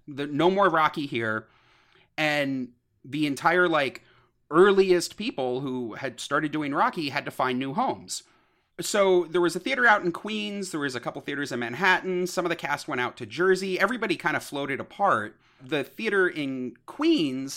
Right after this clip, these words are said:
said, "Hey, if you guys wanna come out and, and do shows, we'll bus you and the audience from the Village all the way out to Queens and back in after the show."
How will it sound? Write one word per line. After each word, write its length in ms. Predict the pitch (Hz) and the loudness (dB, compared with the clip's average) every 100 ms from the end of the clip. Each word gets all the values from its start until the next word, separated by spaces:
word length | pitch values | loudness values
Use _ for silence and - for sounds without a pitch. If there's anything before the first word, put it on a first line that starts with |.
| - | -10
said, 380 | - 160 147 135 | -8 -4 -2 -2
"Hey, 380 | - 233 175 120 | -2 0 0 0
if 200 | - - | -6 -8
you 100 | 208 | -4
guys 220 | 202 180 | -2 0
wanna 140 | 175 156 | -2 -2
come 180 | 147 | -2
out 400 | 156 185 139 135 - | 2 2 2 -2 -8
and, 280 | 127 120 117 | -6 -6 -6
and 320 | 123 113 107 | -8 -8 -8
do 140 | 127 | -8
shows, 600 | 110 240 254 143 120 127 - - - _ - | -6 0 2 0 -4 -8 -14 -20 -20 _ 0
we'll 200 | 175 160 | 2 2
bus 600 | - - 190 220 - - | 0 2 4 4 -2 -10
you 420 | 127 165 220 220 | -8 -4 -4 -4
and 280 | 151 170 190 | -2 -2 -2
the 80 | 175 | 0
audience 500 | 165 156 117 117 - | 2 2 0 -8 -10
from 640 | - - 165 233 233 220 - | -10 0 2 2 0 -6 -8
the 120 | 156 | -4
Village 520 | 151 233 240 131 123 - | 2 4 4 2 -2 -4
all 140 | 170 185 | 0 2
the 80 | 185 | 2
way 140 | 170 | 2
out 180 | 156 - | 0 -2
to 60 | 156 | -10
Queens 760 | 247 302 123 107 110 113 - - _ | 0 0 0 -4 -12 -12 -14 -18 _
and 180 | - 151 | -4 -2
back 280 | 156 156 151 | 0 0 0
in 160 | 160 147 | -2 -2
after 260 | 131 127 | -4 -6
the 60 | 123 | -6
show." 520 | - 277 214 101 - | -2 4 4 2 -10